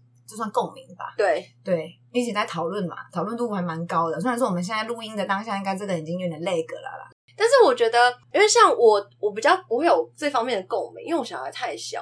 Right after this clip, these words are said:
Speaker 2: 了。
Speaker 1: 嗯。
Speaker 2: 对，所以他们连
Speaker 1: 连讲话都不会。
Speaker 2: 就是他们突然，因为他们在家，我相信他们在家一定会听一些别的音乐，
Speaker 1: 嗯。
Speaker 2: 那先不管是什么，可是因为他们即使有听，但他们在学校不会输出出，出来，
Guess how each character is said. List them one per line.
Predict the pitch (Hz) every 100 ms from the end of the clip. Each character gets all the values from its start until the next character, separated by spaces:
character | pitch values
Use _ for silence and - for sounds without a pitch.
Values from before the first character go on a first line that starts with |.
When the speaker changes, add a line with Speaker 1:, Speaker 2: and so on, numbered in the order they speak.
| 87
Speaker 2:
了。 | 95 101 _ -
Speaker 1:
嗯。 | 233 208 165 -
Speaker 2:
对， | 175 -
所 | 349
以 |
他 | 330
们 | 339 302 226
连 | 202 180 170 180
Speaker 1:
连 | 185 202
讲 | 208 185
话 | 214
都 | 214
不 | 180 185
会。 | 202 180
Speaker 2:
就 | - - - 370
是 | 440 466
他 | 440
们 | 415 -
突 | -
然， | 294 240 -
因 | 415
为 |
他 | 440
们 | 403 370
在 | 359
家， | 330 311 302 -
我 | 220
相 | 311 330
信 | 330
他 |
们 | 277
在 | 269
家 | 262
一 | 202
定 | 233
会 | 240
听 | - 226 220
一 |
些 | 226 208 196
别 | 196 185 175
的 | 180 -
音 | 170 180
乐， | 185 - -
Speaker 1:
嗯。 | 214 190
Speaker 2:
那 |
先 | 302 302
不 | 294
管 | -
是 | 208
什 | 220
么， | 165
可 | -
是 | 311
因 |
为 | 381
他 | 359 330
们 | 285 226 - _ _ -
即 | - 247
使 | 269
有 | 254 180 -
听， | 196
但 | 247
他 | 285
们 | 254
在 | 233
学 | 240 202
校 | 220
不 | 202
会 | 202
输 | 226 190 185
出 | - 175
出， | - -
出 | - 180
来， | 170